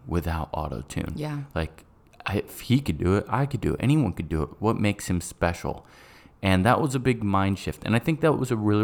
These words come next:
Speaker 1: really cool story that they presented to the audience. But to me, I was always so much more interested in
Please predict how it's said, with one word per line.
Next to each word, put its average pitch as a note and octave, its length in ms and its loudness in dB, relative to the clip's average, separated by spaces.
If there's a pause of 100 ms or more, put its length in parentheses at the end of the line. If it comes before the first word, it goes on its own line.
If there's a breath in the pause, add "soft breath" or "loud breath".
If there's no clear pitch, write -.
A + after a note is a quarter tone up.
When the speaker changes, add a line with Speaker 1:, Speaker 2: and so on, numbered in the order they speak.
(100)
Speaker 1:
really G#2 160 2 (120)
cool F#2+ 120 -2
story F#2 600 -2 (360)
that F#2 300 0 (160)
they F#2 240 0 (380)
presented F2+ 680 0 (120)
to G2 220 0
the - 140 -4
audience. F#2+ 500 -2 (480 soft breath)
But - 180 -4
to - 100 -2
me, B2+ 400 2
I G#2 100 -8
was G2 180 -6 (120)
always G2 340 -2
so - 320 0
much F2+ 260 -2
more F2+ 280 0
interested E2+ 580 -4
in D#2+ 200 -2